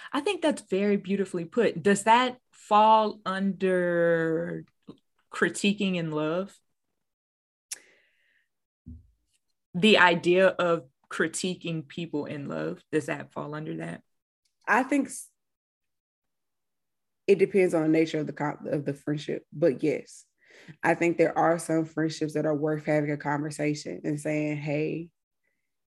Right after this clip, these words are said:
Speaker 2: this is who I am now." Not like, "I'm getting rid of you," but, "This is who I am now.
Speaker 1: Mm-hmm.
Speaker 2: Um, and I'm not gonna be able to do these things with you anymore."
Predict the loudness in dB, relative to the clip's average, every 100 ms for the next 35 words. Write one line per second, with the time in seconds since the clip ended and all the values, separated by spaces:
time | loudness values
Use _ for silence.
0 | -12 0 2 2 0 0 0 0 0 0
1 | 0 0 -2 -2 -6 -8 -4 0 4 4
2 | 4 0 0 -2 -8 _ _ _ _ -8
3 | -2 0 2 0 0 -2 -2 -4 -6 -6
4 | -8 -8 -6 -4 -4 -4 -4 -4 -2 -4
5 | -6 -10 -14 _ _ -4 -4 -4 -2 -2
6 | -4 -8 -10 -14 _ _ _ _ -2 2
7 | 4 4 2 -2 0 0 0 0 2 0
8 | -2 -6 -6 -10 -8 -8 -6 -6 -8 -12
9 | -14